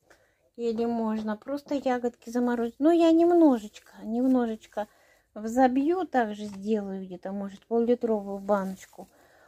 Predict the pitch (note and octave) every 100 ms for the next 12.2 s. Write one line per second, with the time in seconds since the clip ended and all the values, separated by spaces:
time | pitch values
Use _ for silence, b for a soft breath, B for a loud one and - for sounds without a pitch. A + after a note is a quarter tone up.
0 | b - G#3 - B3 B3 C4 C#4 B3 G#3+
1 | A#3 A#3 A3 A3+ B3 - A3 G#3+ A#3 A3
2 | G3+ F#3+ F#3+ F3+ F#3+ _ _ - C4+ C#4
3 | - G3 G3 G3 _ G3+ - b b b
4 | _ - F#3+ A3+ A3 G#3+ G3 F3 F#3 _
5 | _ _ - C4 C4+ A3+ G#3+ G#3 G3 F#3
6 | _ _ _ _ _ _ _ _ _ _
7 | _ _ _ _ _ _ _ _ _ _
8 | _ F#3 F#3+ - G#3 G3 F3 F#3+ F#3 F#3+
9 | G3 G#3 A#3 C4 G#3 - _ _ _ _
10 | _ _ _ _ _ _ _ _ _ _
11 | _ _ _ _ - - G3 - A3+ G3+
12 | A3 -